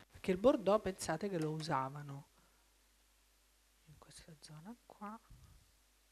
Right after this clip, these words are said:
si usava il Bordeaux, il nero, il marrone molto scuro.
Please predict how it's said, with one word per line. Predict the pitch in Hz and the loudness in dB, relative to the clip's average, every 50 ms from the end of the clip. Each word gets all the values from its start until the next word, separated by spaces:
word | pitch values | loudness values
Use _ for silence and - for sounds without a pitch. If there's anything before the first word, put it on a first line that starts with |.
| _ _ _ _ _ _ _ _ _ _ _ _ _ _ _ _ _ _ _ _ _ _ _ _ _ _ - - - - - - - - - - - - - - - - - - | _ _ _ _ _ _ _ _ _ _ _ _ _ _ _ _ _ _ _ _ _ _ _ _ _ _ -20 -20 -20 -20 -18 -16 -14 -14 -14 -12 -14 -14 -14 -14 -14 -16 -16 -18
si | - - - | -16 -12 -10
usava | 190 160 170 160 147 143 156 | -6 -2 0 0 2 0 0
il | 170 175 | -4 -6
Bordeaux, | 180 202 220 240 208 170 156 151 156 160 | -6 -6 -6 -4 -4 -2 -2 -2 -2 -4
il | 160 160 | -4 -6
nero, | 170 170 170 165 170 165 160 143 | -6 -6 -4 -4 -4 -4 -4 -6
il | 143 | -6
marrone | 143 143 143 139 139 151 151 143 139 135 | -8 -10 -10 -10 -10 -10 -10 -10 -10 -12
molto | 135 135 135 - - - 135 | -12 -12 -14 -14 -16 -16 -16
scuro. | - - - - - - 127 - | -16 -16 -18 -20 -20 -20 -20 -20